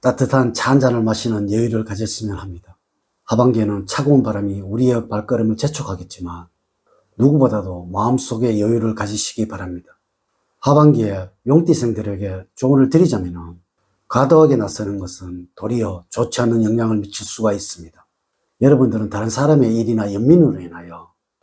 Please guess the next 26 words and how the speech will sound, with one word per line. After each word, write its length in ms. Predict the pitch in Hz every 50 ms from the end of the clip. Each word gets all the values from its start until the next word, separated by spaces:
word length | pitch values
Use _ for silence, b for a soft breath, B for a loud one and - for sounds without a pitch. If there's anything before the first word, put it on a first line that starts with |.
| _ _ _ _ _
타인의 300 | - - 151 175 170 156
문제거리를 800 | 131 117 120 113 123 - - 113 95 104 95 90 95 92 90 - _ _ _ _ _
내가 320 | 90 107 123 135 147 151
나서서 640 | 139 123 110 107 110 95 - - 104 92 90 90 _ _ _ _ _ _ _ _ -
해결해 380 | 135 135 131 135 113 117 113
주려는 420 | 107 110 - 113 120 117 110 110 107
것은 460 | 107 104 - 107 107 104 104 - - _ _ _ _
좋지가 400 | - 110 113 - - - 123 107
않습니다. 520 | 98 92 - - 90 85 85 - 85 - _ _ _ b b b b b b _
하반기에는 640 | - 156 160 165 165 170 147 127 113 107 104 92
다른 180 | - 107 117 120
사람들의 640 | 117 143 160 175 175 180 170 147 117 104 101 95
이야기에 400 | 98 101 110 113 107 98 104 104
신경을 360 | 92 - - 135 165 180 175 165
쓰다가 600 | - - - - - - - - - - - _ _ _ _ _ _ _ _ _ _
나에게 520 | - 117 131 151 156 143 127 135 131 160 180
애군이 260 | 165 175 180 165 147
올 180 | 147 180 180
수도 200 | 170 - - 117
있으므로 560 | 95 - - - 90 85 85 85 85 85 87 _ _ _ _ _ _ _ _ _ _ _ _ _
괜한 380 | - - 117 123 143 143 143 147
일에는 540 | 151 147 165 156 147 127 110 98 98 98 95
나서지 360 | 98 - - - 175 170 147
않는 180 | 110 113 160 196
것이 240 | 180 - - - 95
좋으며 580 | - 95 95 90 90 90 90 87 87 87 -